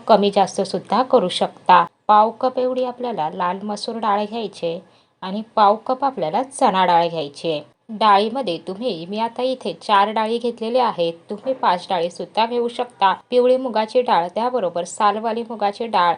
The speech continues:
किंवा ह्यामधली कोणती डाळ जरी तुम्हाला स्किप करायची असेल, तरी सुद्धा ती तुम्ही स्किप करू शकता. नाश्ता तुम्हाला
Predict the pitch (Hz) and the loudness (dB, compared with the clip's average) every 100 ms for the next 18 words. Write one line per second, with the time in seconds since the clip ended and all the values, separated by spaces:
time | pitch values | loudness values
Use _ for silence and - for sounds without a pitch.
0 | - 226 220 226 254 247 254 220 190 170 | -2 -8 -6 -6 -8 -6 -4 -4 -6 -10
1 | - 214 202 240 233 202 160 196 202 233 | -4 -4 -2 0 2 2 0 -2 -2 -2
2 | 254 240 240 240 - 196 196 214 202 208 | -4 -4 -6 -8 -8 -10 -4 -2 0 0
3 | 247 269 269 156 - 196 214 196 170 - | 2 0 0 -6 -4 -4 -4 -10 -12 -8
4 | 226 269 262 170 196 240 - 202 202 - | -6 -6 -6 -8 -8 -10 -10 -8 -8 -6
5 | 214 226 - 247 - 190 185 - _ - | -6 -4 -4 -8 -2 0 0 -4 _ -4
6 | 220 233 - 302 311 294 185 165 165 | 4 4 4 2 2 0 0 2 2